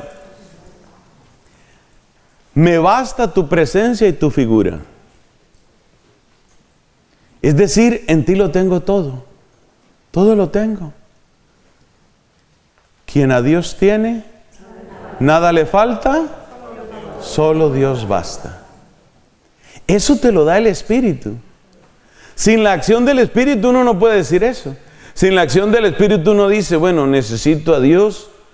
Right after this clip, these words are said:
pero también necesito un buen piso, un buen coche, un buen seguro, muchos amigos". Y otros agregan otras cosas. Bastante turismo,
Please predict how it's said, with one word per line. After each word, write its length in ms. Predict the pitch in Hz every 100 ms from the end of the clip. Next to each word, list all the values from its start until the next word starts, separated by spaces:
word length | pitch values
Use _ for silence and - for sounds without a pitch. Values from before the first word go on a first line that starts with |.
| _ _
pero 160 | 123 131
también 260 | 127 135
necesito 560 | 156 139 113 104 139 143
un 80 | 135
buen 180 | 135 123
piso, 460 | - 175 - 185 285 -
un 80 | -
buen 120 | 120
coche, 360 | 117 175 180 - - - - - - - - - - - -
un 100 | 127
buen 120 | 143
seguro, 500 | 135 139 139 196 - - - - - -
muchos 340 | 151 165 139
amigos". 640 | 135 165 202 208 190 - - - - - - - - - -
Y 80 | 143
otros 280 | 180 208 185
agregan 440 | 175 175 180 185
otras 320 | 180 175 170
cosas. 560 | - 170 123 98 85 - - - - - - - -
Bastante 500 | - 139 - 165 147
turismo, 720 | 156 151 156 208 185 202 196